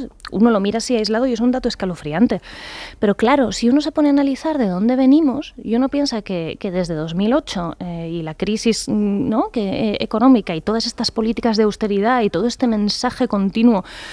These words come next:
hegemónico absolutamente de, eh, eh, ayudar a las personas es derrochar, aquí lo que hay que hacer es apretarse el cinturón,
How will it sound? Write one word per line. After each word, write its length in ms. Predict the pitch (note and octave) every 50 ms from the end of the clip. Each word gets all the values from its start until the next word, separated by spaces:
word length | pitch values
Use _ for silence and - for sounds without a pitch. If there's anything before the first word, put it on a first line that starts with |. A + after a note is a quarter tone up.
| - - - -
hegemónico 680 | - F3+ - - F#3+ E3+ E3+ G#3 A#3 A#3+ A#3+ - - G#3+
absolutamente 800 | G3 - - G#3+ G#3+ G#3+ - G#3+ G#3 A3 A#3+ A#3+ A3+ G#3+ G3 F#3
de, 360 | G3+ G#3 A#3 B3 A3+ G#3 E3+
eh, 40 | - - F#3+ F#3+ F#3 F3 E3+ E3 D#3+ D#3+ - -
eh, 460 | F#3 E3+ E3 D#3+ D#3 D#3+ D#3 D3+ D3 -
ayudar 420 | - G#3+ G3 F3+ G3 F#3 F#3+ G3+ A3+
a 40 | A#3+
las 180 | A#3+ A3 - -
personas 400 | A#3 - - A3+ A3 G#3+ G#3 A3
es 160 | G#3 G3 G3+
derrochar, 640 | G#3+ G#3+ G#3+ F#3+ F3+ - - - B3 B3+ A3+ F#3+ E3
aquí 180 | F3 - A3 G3
lo 80 | G3+
que 80 | - G#3
hay 60 | G3
que 60 | -
hacer 180 | F#3+ - G#3+ G#3+
es 120 | G3+ -
apretarse 440 | G3 - F3+ F3 - G3 - - G#3
el 60 | G3
cinturón, 480 | - A3 G3+ G3 G#3+ G3+ G#3 A#3 C#4